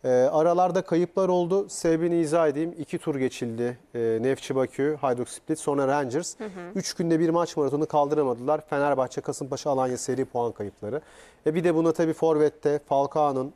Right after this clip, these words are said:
Speaker 1: müzmin sakatlığı, Jagden'in istikrarsız performansı eklenince iki bin yirmi bir yılına lider girse de, e, geri düştü Galatasaray
Speaker 2: Evet.
Speaker 1: Konya ve Antalya maçlarıyla. Örnek Taylan cezalı oldu. Donk bu dolduramadı boşluğu. Yani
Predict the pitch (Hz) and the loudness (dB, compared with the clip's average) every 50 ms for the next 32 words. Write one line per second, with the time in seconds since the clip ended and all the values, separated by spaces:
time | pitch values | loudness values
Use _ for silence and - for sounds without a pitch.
0 | _ _ _ _ - - 143 139 123 127 139 139 - - 139 117 - 123 120 - | _ _ _ _ -6 -4 -4 -2 -2 -2 -2 -2 0 0 -2 0 0 0 -2 -2
1 | - 123 120 113 107 139 143 139 127 131 123 131 - - - - 151 139 135 131 | -4 -4 -4 -2 0 0 0 0 0 -4 -6 -6 -6 -8 -4 0 0 0 0 0
2 | - - - 143 139 135 - 139 135 135 131 131 - - 147 139 - - 165 175 | -6 -4 -2 0 0 0 0 -2 -2 0 -2 -2 -2 -4 -4 -4 -2 -2 0 0
3 | 185 160 127 143 196 269 - _ _ _ _ _ _ - - - - - _ _ | 0 0 0 0 -2 -2 -4 _ _ _ _ _ _ -20 -20 -20 -20 -20 _ _
4 | _ - 165 - - 175 170 170 165 170 175 170 180 170 175 175 160 170 151 151 | _ -8 -8 -6 -2 0 2 2 4 4 4 4 2 2 2 2 4 4 4 4
5 | 147 147 147 160 160 156 160 156 151 151 170 160 - - 175 131 160 208 254 294 | 4 2 2 2 2 2 4 2 2 2 0 -2 0 0 0 2 2 0 -2 -4
6 | 311 285 247 226 202 196 190 185 170 160 165 170 185 208 180 185 - - 214 170 | -8 -10 -8 -6 -4 -2 -2 -2 0 2 2 2 2 2 0 -2 -4 -2 2 4
7 | 165 147 131 - - 127 117 113 202 185 147 147 143 139 139 135 131 131 127 - | 4 4 4 2 0 -2 -2 -2 0 0 0 2 2 2 2 2 2 0 0 0
8 | 139 131 123 123 117 120 117 - - 123 117 139 170 170 160 156 151 156 170 180 | 0 0 0 0 -2 -2 -4 -4 -4 -4 -2 -2 0 2 2 2 4 2 0 -2
9 | - - _ _ _ _ _ _ _ - 170 160 156 156 160 156 156 143 165 156 | -6 -16 _ _ _ _ _ _ _ 2 2 4 4 4 2 2 2 2 0 0
10 | 127 143 123 110 110 113 135 151 143 151 160 151 - 151 147 139 147 151 147 160 | 2 2 2 2 2 0 -2 0 -2 -2 -2 -2 -2 -4 0 2 2 2 2 2
11 | 170 170 165 156 147 127 113 107 101 - - - 104 113 120 127 120 117 | 2 2 2 2 2 0 0 -4 -4 -6 -12 -10 -6 -4 -2 -2 -2 -4